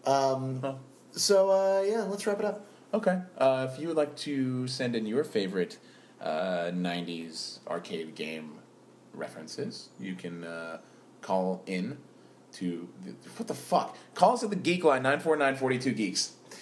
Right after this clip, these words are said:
Speaker 1: All right. And if you would like to, uh, to describe your favorite kind of finishing moves from nineties fighting games,
Speaker 2: Mm-hmm.
Speaker 1: you can write that up in an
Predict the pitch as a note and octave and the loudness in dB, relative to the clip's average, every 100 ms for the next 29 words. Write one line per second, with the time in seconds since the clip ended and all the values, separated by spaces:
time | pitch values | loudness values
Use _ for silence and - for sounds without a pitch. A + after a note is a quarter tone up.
0 | - - E3 A3+ D3+ - - - E3 E3 | -18 -4 4 4 4 -2 -12 2 4 4
1 | E3 E3+ - F3 F3 E3+ D#3+ D3+ C#3+ - | 4 0 0 0 2 4 4 2 2 -2
2 | D#3+ C#3+ C3 B2 A#2 G#2+ G#2+ - C#3+ C3 | 2 4 4 2 0 -2 -8 -4 0 0
3 | B2 A#2+ C3+ C3+ - C#3+ C#3 D#3 D#3 C3+ | 0 -2 -2 0 2 2 4 2 2 -2
4 | C3+ C3+ C3+ C3+ - C3+ C3 C3 B2+ B2 | 2 2 2 -2 -4 -4 -2 2 2 0
5 | A#2 - F#3 G#3+ G#3 C#3+ B2+ A#2+ A2+ A2 | -4 0 2 2 2 -2 -2 -2 -4 -4
6 | - D3 C3 C3+ C3+ B2+ B2 - B2 A#2+ | -4 0 2 2 0 0 -2 0 -2 -2
7 | A#2+ A#2 G#2 G2+ G2+ F2+ C3 C#3 D#3 D#3+ | -6 -8 -6 -4 -6 -6 -6 -4 -2 0
8 | D3+ C#3 D3+ D3+ D3+ C#3 C3+ - C3 A#2+ | 0 4 4 4 2 2 0 -2 -6 -6